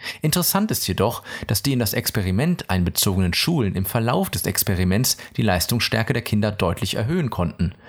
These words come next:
und zwar mehr als die der Vergleichsgruppe. Bezüglich der Lesefähigkeit hat die Leistung in der Vergleichsgruppe sogar abgenommen, während sie in der Gruppe der betroffenen Schulen leicht zunahm. Damit dies nicht als Effekt von eventuell erhöhtem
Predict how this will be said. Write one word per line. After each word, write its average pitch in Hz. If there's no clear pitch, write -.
und 123
zwar 139
mehr 139
als -
die 139
der 113
Vergleichsgruppe. 123
Bezüglich -
der 117
Lesefähigkeit 104
hat -
die 127
Leistung 113
in 123
der 117
Vergleichsgruppe 107
sogar 104
abgenommen, 107
während 139
sie 147
in 147
der 135
Gruppe 143
der 127
betroffenen 127
Schulen 113
leicht 80
zunahm. 104
Damit 151
dies 147
nicht 156
als -
Effekt -
von 104
eventuell 101
erhöhtem 110